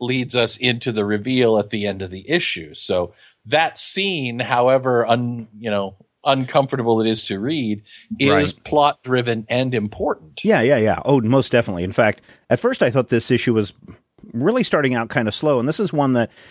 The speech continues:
Speaker 2: and this is what I like about Fraction, and also what I like about Chaykin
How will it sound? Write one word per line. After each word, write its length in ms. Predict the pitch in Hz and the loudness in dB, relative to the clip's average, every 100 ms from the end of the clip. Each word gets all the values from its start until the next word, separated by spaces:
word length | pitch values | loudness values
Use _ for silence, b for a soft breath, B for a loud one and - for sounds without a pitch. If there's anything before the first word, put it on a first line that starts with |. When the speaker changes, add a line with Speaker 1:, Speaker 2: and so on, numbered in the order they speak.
| B | B
Speaker 2:
and 60 | 139 | -2
this 120 | 180 | 0
is 80 | 208 | 2
what 100 | 196 | 2
I 40 | |
like 220 | 135 127 123 | 2 2 2
about 220 | 113 107 | 0 0
Fraction, 360 | 117 110 - | 0 0 0
and 100 | 120 | 0
also 220 | 165 185 180 | 2 2 2
what 120 | 143 | 2
I 40 | |
like 200 | 117 117 | 2 0
about 200 | 107 90 | 0 -4
Chaykin 560 | - 127 123 104 82 | 0 0 2 0 -2